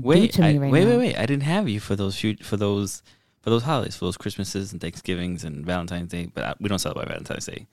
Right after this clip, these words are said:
Speaker 2: We do not celebrate. Nope, that is for another episode. Anyway,
Speaker 1: Whatever.
Speaker 2: I didn't have you.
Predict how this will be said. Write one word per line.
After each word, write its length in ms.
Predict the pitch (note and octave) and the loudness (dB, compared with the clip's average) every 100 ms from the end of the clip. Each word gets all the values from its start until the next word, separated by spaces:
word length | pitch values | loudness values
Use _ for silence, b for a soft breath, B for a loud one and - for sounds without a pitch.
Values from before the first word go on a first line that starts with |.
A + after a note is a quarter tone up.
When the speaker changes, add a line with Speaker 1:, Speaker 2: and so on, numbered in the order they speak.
| b b b b - | b b b b 0
Speaker 2:
We 340 | A#2 C3 C#3 | 4 4 4
do 140 | A2 G2+ | 2 2
not 360 | G2 F#2 A#2 - | 2 0 -4 0
celebrate. 540 | G2+ G#2 F#2 F2 F2 b b - | 0 2 -2 -4 -6 b b 0
Nope, 280 | A#2 A2 _ _ | 2 2 _ _
that 180 | - F2+ | 0 0
is 160 | F#2+ - | -2 -2
for 400 | - F2 D#2+ - _ - | 0 0 0 -6 _ -6
another 500 | F2+ F#2 F#2 F#2+ F#2+ - | -2 2 4 4 0 -4
episode. 420 | G2 - F2+ - B B B | -6 -4 -6 -12 B B B
Anyway, 300 | A2+ G2 E2+ _ - | -2 -2 -4 _ 0
Speaker 1:
Whatever. 680 | C3+ C#3+ E3 D#3 A#2+ A#2+ - | 4 8 8 6 2 -4 -2
Speaker 2:
I 100 | G#2+ | 0
didn't 200 | A#2 A2+ | 0 0
have 340 | - B2+ B2+ | 0 2 2
you. 360 | G#2 G2 F#2+ | 2 0 0